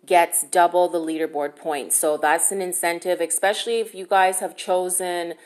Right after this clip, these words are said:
this month that you're going to make a run for the leaderboards. This right here, this event,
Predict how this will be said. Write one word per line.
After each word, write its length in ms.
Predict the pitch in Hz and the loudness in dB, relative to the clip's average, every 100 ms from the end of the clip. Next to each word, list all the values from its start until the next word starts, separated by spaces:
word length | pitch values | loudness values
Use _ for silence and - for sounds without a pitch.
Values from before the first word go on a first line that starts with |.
| - _ | -20 _
this 380 | - 175 - - | -4 4 4 4
month 380 | 180 175 180 - | 0 -2 -2 -2
that 200 | 165 - | -2 -2
you're 140 | 170 | -8
going 420 | 156 165 160 160 | -4 -4 -4 -6
to 320 | 160 - 165 160 | -8 -4 -4 -4
make 260 | 165 165 | -4 -4
a 80 | 170 | -4
run 320 | 151 156 165 | -2 -2 -2
for 240 | 165 180 170 | -6 -4 -4
the 580 | 165 165 160 156 151 - _ _ | -2 0 2 0 -2 -10 _ _
leaderboards. 840 | 156 175 190 190 196 208 220 214 - _ _ - _ _ _ - | -6 -4 -2 0 2 2 0 -4 -12 _ _ -20 _ _ _ -6
This 380 | 180 180 - | 0 2 2
right 240 | 196 175 160 | 2 2 2
here, 300 | 175 170 180 | -2 -2 0
this 200 | 170 - | -2 -2
event, 600 | 160 156 156 196 226 | -4 -2 -2 -2 -6